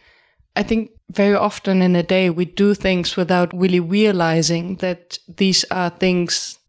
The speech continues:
that we actually do and that are important to the organization. And then to rethink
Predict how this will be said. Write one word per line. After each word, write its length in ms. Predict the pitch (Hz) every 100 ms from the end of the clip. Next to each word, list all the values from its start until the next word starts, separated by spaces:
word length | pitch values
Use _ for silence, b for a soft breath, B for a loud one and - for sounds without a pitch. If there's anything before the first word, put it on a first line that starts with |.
| _
that 220 | 190 185
we 80 | 196
actually 340 | - 185 -
do 160 | 185 202
and 180 | 190 175
that 160 | 175
are 280 | 175 175 175
important 640 | - 175 - 196 190 175 -
to 140 | 185
the 160 | 170 170
organization. 760 | 170 170 165 165 196 196 -
And 160 | 175 180
then 180 | 180 170
to 200 | - 180
rethink 540 | 185 196 175 175 -